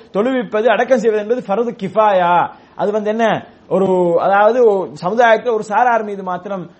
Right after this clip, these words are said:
கட்டாய கடமையாக்கப்பட்டிருக்கின்றது. ஒருத்தருமே செய்யலைன்னு சொன்னா அவ்வளவு பெரும் பாவியாக கருதப்படுவார்கள். ஒரு ஜனாசா விழுந்து, ஒரு ஜனாசா ஒருவர் வந்து மரணித்து, அவர் மரணத்துக்கு பின்னால் அந்த சமுதாயத்துல யாருமே முன்னுக்காகி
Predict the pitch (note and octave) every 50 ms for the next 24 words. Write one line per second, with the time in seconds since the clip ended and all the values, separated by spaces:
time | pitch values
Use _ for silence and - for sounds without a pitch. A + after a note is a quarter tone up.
0 | _ _ - G3 - - - C4+ B3+ B3 B3 A#3 - A3+ G#3+ A#3 A#3+ A#3 A3 F#3
1 | G#3+ F3+ G3+ E3 F#3 F#3+ E3 F#3+ F#3 F#3+ F#3+ F#3+ F3+ F3 F#3+ A3 - B3+ C#4 C4+
2 | C#4 D4+ D4 - - B3+ C4 B3+ B3+ B3 A#3 - B3 A#3 A3 F#3+ F#3+ F#3+ B3+ C#4
3 | C4 A#3 B3+ A#3+ A3+ - G#3 G3 G3+ G3+ G3+ G3 F3+ E3+ D#3+ E3+ E3+ E3+ D#3 E3
4 | D#3+ D#3 D3+ D3 - - - - - F#3 F#3 F3+ F#3+ G#3 G#3 G3 E3+ G3 F#3 F3
5 | F3 E3+ E3+ D#3 E3 - - - - - - - - A3 G#3+ G#3 A3 A#3 A#3+ A#3
6 | G#3+ A3+ G#3+ G#3 G#3 G3+ G3+ G3+ G3 G3 G3 G3+ G3+ G#3+ G3+ F#3+ F#3 F#3 G#3+ A3+
7 | A3 F#3 - G#3 G#3+ - - - - - - - G#3+ A#3+ A#3 A3 A3 B3+ C#4+ C#4
8 | A3 B3+ B3 A#3 F#3 G#3+ G#3+ A3+ A#3 A#3+ A3+ G3+ F3 G#3 G3+ A3+ B3 A#3 A#3 G3
9 | G#3+ G#3+ G3+ F#3+ F#3+ G3+ A3+ A#3 A#3+ A#3+ A#3+ A3+ G#3 G#3 A3 A3+ G3 G#3+ G#3+ G3
10 | F#3+ G3 F#3 -